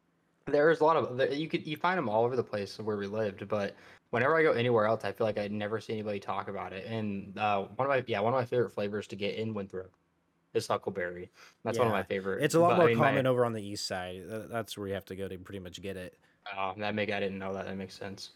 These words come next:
Speaker 1: But yeah,
Speaker 2: Yeah.
Speaker 1: if I had to pick my favorite ice cream flavor, I, it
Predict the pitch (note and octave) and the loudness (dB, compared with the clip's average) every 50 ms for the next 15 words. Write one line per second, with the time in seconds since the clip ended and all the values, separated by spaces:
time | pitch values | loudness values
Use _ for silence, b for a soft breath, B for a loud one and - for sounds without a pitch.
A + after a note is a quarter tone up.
0 | _ - A#2+ A2+ G#2+ A2+ G#2 G2 C3 B2+ C3 C3+ B2 - - C3 B2+ - _ _ | _ 2 4 4 4 2 0 0 0 2 2 0 0 0 -2 -2 -2 -4 _ _
1 | B B B _ - B2 A#2 - - A#2 A2+ A2+ A#2 G#2+ - - G#2+ G#2 G#2 - | B B B _ -2 -2 -2 0 2 4 4 4 4 2 2 0 -6 -8 -6 -6
2 | - B2 A#2+ - A#2 A2+ A2+ A2 A#2+ A#2 A2+ A2 G#2+ G#2 G2+ | -6 -6 -2 2 4 4 4 4 4 2 2 2 2 0 -2